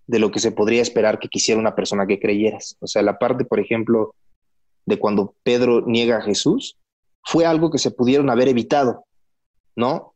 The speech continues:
Para que la religión fuera un poco más perfecta, de decir, Jesús era tan cabrón que todo el mundo creía en él sin dudar nada, y no. Ponen esto de que Pedro dudó porque puede ser que sí haya ocurrido.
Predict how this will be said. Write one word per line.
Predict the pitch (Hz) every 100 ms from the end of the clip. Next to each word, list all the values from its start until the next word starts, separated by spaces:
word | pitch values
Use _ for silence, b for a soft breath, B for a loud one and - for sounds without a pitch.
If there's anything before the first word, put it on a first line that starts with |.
| -
Para | 110 107
que | 110
la | 107
religión | 104 101 113
fuera | 120
un | 117
poco | 117 110
más | 110
perfecta, | - 104 - 139 113
de | 104
decir, | 98 117
Jesús | - - 156 151 - -
era | 139 139
tan | 120
cabrón | 110 113 156
que | 123
todo | 139
el | 131
mundo | 135 135
creía | - 113 117
en | 120
él | 123
sin | 131 123
dudar | 107 104 113
nada, | 117 113 92 - _
y | 101
no. | 131 139 - _ _ _ _ _ _
Ponen | 117 135 135
esto | 131 - 143
de | 110
que | 95
Pedro | 123 120 123 117
dudó | 113 117 120 165 - b b -
porque | 120 120 123 - -
puede | 143 143 143
ser | 127 135 131
que | 117
sí | - 123
haya | 117
ocurrido. | 113 - 135 214 143 -